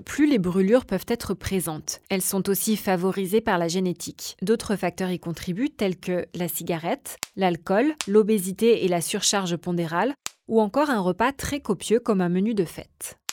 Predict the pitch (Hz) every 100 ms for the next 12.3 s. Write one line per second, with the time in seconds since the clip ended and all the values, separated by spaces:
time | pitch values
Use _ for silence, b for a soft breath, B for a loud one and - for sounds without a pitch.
0 | - _ _ _ _ - 196 185 180 214
1 | 240 196 190 180 175 240 240 190 180 185
2 | 180 170 220 226 247 233 240 185 175 240
3 | 220 226 202 180 190 - 185 226 277 -
4 | 175 226 - 311 277 - 196 220 269 -
5 | 180 220 185 170 170 170 - 185 196 185
6 | 165 165 156 165 151 165 - 175 - 330
7 | - - 226 254 277 - 196 - 226 -
8 | 302 - 339 262 190 185 - 240 247 190
9 | 180 175 - 175 208 269 202 196 190 233
10 | 247 170 170 - 190 - - 240 269 208
11 | 208 196 190 180 170 151 - 151 156 -
12 | - - -